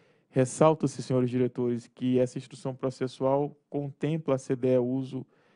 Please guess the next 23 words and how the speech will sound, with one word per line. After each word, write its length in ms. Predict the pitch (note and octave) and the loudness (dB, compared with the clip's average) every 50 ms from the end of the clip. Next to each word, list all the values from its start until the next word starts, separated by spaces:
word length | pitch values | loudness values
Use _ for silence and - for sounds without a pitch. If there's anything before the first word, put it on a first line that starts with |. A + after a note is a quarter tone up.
| _ _ _ - - | _ _ _ -18 -12
na 200 | B2 A#2+ B2 A#2+ | -4 0 0 0
cota 400 | - - - C3+ D3+ D3 - C#3 | 0 0 2 2 2 4 2 0
de 80 | C3+ - | -2 0
C 100 | - C3 | -2 0
D 120 | B2 C3 | 4 4
E 40 | B2+ | 4
uso 320 | B2+ B2+ B2+ B2+ A#2+ A#2+ A#2 | 4 4 2 -2 -4 -6 -2
da, 600 | A2 B2 A#2+ A#2 A2+ A#2 A2+ A2+ A2+ A2+ B2 B2+ - | 0 0 0 0 0 -2 -2 -4 -4 -6 -8 -8 -10
da 240 | - - A#2 A2+ | -4 -2 -2 -2
celpa, 640 | A2 - - - C3+ C#3+ D#3 D#3 D3+ D#3 - - - _ _ _ _ _ _ _ _ _ _ _ _ _ _ _ - | -2 -4 -2 2 4 4 4 4 2 0 -6 -16 -16 _ _ _ _ _ _ _ _ _ _ _ _ _ _ _ -12
o 320 | - A#2+ A#2+ B2 B2 A#2+ | -8 -4 -4 -2 -2 -2
valor 340 | A#2 A#2+ C3 B2+ B2+ C3+ C3+ C3+ | 2 4 4 6 6 4 2 2
conforme 920 | - C3+ B2+ - - B2+ C3+ C3 C3+ C#3 C#3 C3+ C3+ B2+ B2 A#2 B2 - _ _ _ | 0 -4 -4 -2 -2 -2 0 0 -2 -2 -2 0 0 -2 -2 -4 -6 -10 _ _ _
estabelecido 640 | - - - - B2 A#2 B2+ B2+ B2+ B2 - - B2+ C3 | -20 -14 -4 -4 -2 0 2 0 0 0 -2 -6 -4 -2
na 60 | B2+ | -2
audiência 360 | B2+ A#2 C3 C3 - C3+ B2 | -2 -2 -4 -4 -4 -4 -6
pública 380 | - - C3 C3 A#2+ - - - | -4 -4 -6 -6 -6 -8 -20 -20
que 80 | _ | _
foi 120 | - - C3+ | -2 0 0
aberta 540 | B2+ A2+ A2 A#2+ B2 B2 B2 - - C3 | 0 0 0 0 0 0 0 -2 -8 -8
no 160 | B2+ C3 B2+ C3 | -6 -4 -4 -4
item 320 | C3+ C3 - D3 C3+ B2 | -4 -4 -4 -6 -6 -6
um, 120 | A#2+ A#2 | -10 -12